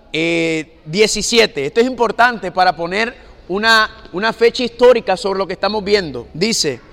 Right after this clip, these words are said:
"Cuando le vi, caí como muerto a sus pies, y él puso su diestra sobre mí, diciendo,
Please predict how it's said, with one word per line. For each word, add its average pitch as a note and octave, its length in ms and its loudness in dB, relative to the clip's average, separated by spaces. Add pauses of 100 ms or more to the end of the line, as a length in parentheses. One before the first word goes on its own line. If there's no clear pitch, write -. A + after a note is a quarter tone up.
(480)
"Cuando G#3+ 260 2
le A3 140 4
vi, A#3+ 180 0
caí B3+ 260 4
como B3+ 240 -2
muerto A3+ 360 0
a A3+ 40 0
sus - 240 -8
pies, - 680 -2 (360)
y D#3 80 0
él G3+ 100 2
puso A#3+ 300 -4
su G#3 140 -4
diestra A#3+ 400 2
sobre A3 300 2
mí, A3 140 0
diciendo, G3 680 -2